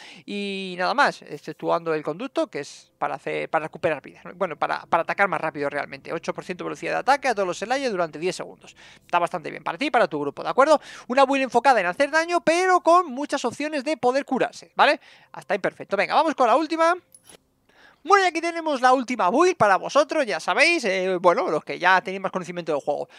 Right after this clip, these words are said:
Mira, con esta build, incluso a nivel quince, me he hecho el, el reto normal, el, el normal del Rise Segador Lunar que está ahora en, en dos minutos o así. O sea, que es bastante easy. Por ejemplo, pues si queréis conseguir los marcos fáciles,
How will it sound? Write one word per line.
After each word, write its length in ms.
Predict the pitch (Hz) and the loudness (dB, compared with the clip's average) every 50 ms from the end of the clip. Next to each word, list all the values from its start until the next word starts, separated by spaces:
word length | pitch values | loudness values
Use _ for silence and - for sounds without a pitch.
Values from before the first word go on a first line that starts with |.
| - - - _ | -20 -20 -14 _
Mira, 160 | - 214 214 180 | 4 4 4 6
con 160 | - 220 269 | 4 0 0
esta 200 | 311 - 330 320 | 2 6 6 6
build, 280 | 302 254 202 165 147 | 6 6 4 4 2
incluso 360 | - 185 175 196 214 - - 202 | -4 -12 -10 -8 -6 0 0 0
a 60 | 190 | 0
nivel 460 | 190 202 220 269 320 311 269 233 - | 0 -4 -6 -4 -4 -6 -6 -8 -10
quince, 480 | - 269 330 - - 339 349 339 262 185 | -10 -10 -8 -6 -4 -2 -2 -2 -4 -6
me 220 | 180 185 190 202 | -10 -10 -8 -6
he 40 | 220 240 | -8 -8
hecho 280 | 233 - - 247 233 | -6 -4 0 0 2
el, 160 | 226 220 214 196 | 2 0 -2 -4
el 220 | - 151 151 151 | -6 -6 -4 -2
reto 240 | 165 170 160 - 147 | -4 -4 -2 -4 -4
normal, 340 | 139 143 139 - 196 175 156 | -4 -4 0 2 2 4 2
el, 300 | 143 139 139 147 143 - | 2 -2 -4 -8 -10 -12
el 200 | - 151 160 165 | -12 -14 -12 -6
normal 340 | 160 151 156 175 202 214 214 | -4 -4 0 0 0 0 0
del 240 | 196 190 180 170 170 | -2 -2 -2 -2 0
Rise 220 | 190 214 196 - | -2 -2 -2 -2
Segador 320 | - 208 190 185 190 196 185 | -4 -2 -2 0 -2 -2 -4
Lunar 220 | 185 190 190 180 | -2 -4 -4 -4
que 60 | 185 | -4
está 180 | 180 - - 185 | -4 0 2 2
ahora 340 | 180 214 247 277 277 233 196 | 4 4 4 2 2 2 0
en, 240 | 175 160 156 151 | -2 -4 -10 -16
en 240 | 143 - 139 139 139 | -16 -14 -16 -14 -10
dos 200 | 143 180 202 - | -6 -4 -4 -4
minutos 520 | 180 147 156 208 220 - 180 160 151 143 - | -6 -12 -12 -12 -10 -8 -6 -6 -6 -8 -8
o 180 | - 147 139 143 | -8 -8 -8 -8
así. 220 | 135 - - 151 - - - - - - | -8 -10 -14 -16 -16 -18 -20 -20 -20 -16
O 20 | |
sea, 120 | - - 143 | -12 -12 -12
que 140 | - 139 147 | -10 -10 -12
es 60 | - | -12
bastante 360 | 151 147 - 180 175 156 165 | -10 -8 -8 -8 -6 -6 -10
easy. 220 | 147 139 - - | -10 -10 -14 -16
Por 120 | 151 151 - | -16 -14 -10
ejemplo, 280 | - 185 180 190 196 | -8 -6 -4 -4 -4
pues 140 | 170 156 139 | -4 -4 -8
si 60 | 156 | -8
queréis 160 | 143 160 165 - | -10 -10 -8 -10
conseguir 320 | 180 - - 165 170 175 | -10 -12 -10 -10 -6 -4
los 120 | 165 151 | -4 -2
marcos 300 | 147 165 160 - 180 160 | 0 -2 -2 -2 -4 -4
fáciles, 460 | - - 196 - 233 240 247 254 - | 0 0 -2 0 0 -2 -2 -2 -4